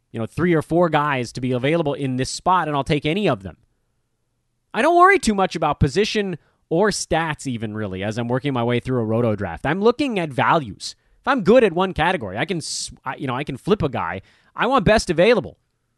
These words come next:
If there's a guy like a Marcus Smart in this one who's available at ninety, who's almost guaranteed to be in the sixty to seventy-five range,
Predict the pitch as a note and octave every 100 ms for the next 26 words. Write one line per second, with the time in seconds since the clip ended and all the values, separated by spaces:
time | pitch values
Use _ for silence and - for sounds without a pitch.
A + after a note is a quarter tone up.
0 | _ _ _ _ _ _ _ _ _ -
1 | A3 A#3+ G3 E3+ G#3+ F#3 D#3+ D3 E3 -
2 | C#3+ E3+ G#3 E3+ D3+ - G3+ D#3 B2+ B2+
3 | D#3+ F3 D3+ B2 B2 C3 A3 F3+ G#2 C#3+
4 | - _ - D3+ F3 F3 A2+ E3 F3+ D#3
5 | E3 F#3+ D3+ C#3 C#3 C3+ C3 A#2 - F3
6 | - - E3 C#3 - D3+ C#3+ A#2 - C3
7 | G#3+ A#2+ F2 A2+ E3+